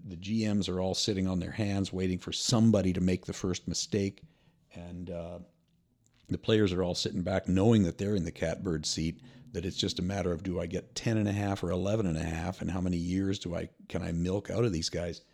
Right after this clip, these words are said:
It's a real awkward situation, and it's embarrassing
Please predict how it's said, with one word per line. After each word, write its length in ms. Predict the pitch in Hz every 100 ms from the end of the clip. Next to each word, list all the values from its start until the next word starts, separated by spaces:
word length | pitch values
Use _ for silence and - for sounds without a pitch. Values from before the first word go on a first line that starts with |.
| _ _ _ _ _ _
It's 160 | - 98
a 100 | 87
real 420 | 87 98 113 107
awkward 380 | 95 95 - 90
situation, 560 | - - 92 104 - -
and 140 | 95
it's 160 | 90 92
embarrassing 640 | 90 95 113 127 98 90